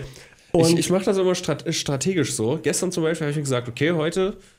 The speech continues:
Speaker 2: merke ich gerade, das mit der O P, da habe ich keinen Bock drauf, es nervt mich.
Speaker 1: Mhm.
Speaker 2: So. Dann ist halt heute einfach mal der Tag, wo ich einfach mal angefressen bin.
Speaker 1: Ja.
Speaker 2: Dann stehe ich morgen auf und dann ist es aber auch wieder gut.
Speaker 1: Ja.
Speaker 2: Und hier sitze ich.
Speaker 1: Woo!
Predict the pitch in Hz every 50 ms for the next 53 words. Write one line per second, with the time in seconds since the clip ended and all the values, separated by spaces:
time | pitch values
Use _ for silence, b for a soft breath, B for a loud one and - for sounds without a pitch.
0 | b b b _ 113 123 143 160 170 - - - 151 151 156 160 165 165 156 135
1 | - - 135 131 127 117 117 120 120 143 143 160 175 147 127 120 - - 123 117
2 | 120 135 156 147 - - - 147 147 - - 113 120 131 127 - 151 160 165 -
3 | - - _ _ 143 139 139 143 - 143 139 B B B B B B B - 123
4 | 135 160 165 196 185 156 123 127 147 151 151 160 131 135 131 123 127 127 120 117
5 | 107 107 - 117 110 110 113 113 110 107 - - - - 104 98 87 85 95 101
6 | 98 - - - 98 - - 101 85 - 85 82 b b b b b - 160 151
7 | - - - 160 151 139 - 131 147 131 123 127 110 135 156 180 208 220 196 175
8 | 170 160 156 156 131 156 - - - 147 131 131 131 131 123 127 120 110 104 107
9 | 92 92 - - _ _ - 170 151 139 123 - - - 165 185 196 196 156 147
10 | 208 247 262 240 185 214 262 262 - - 180 123 - - - - - - 285 427
11 | 622 659 659 659 640 587 539 494 453 415 370 339 311 277 269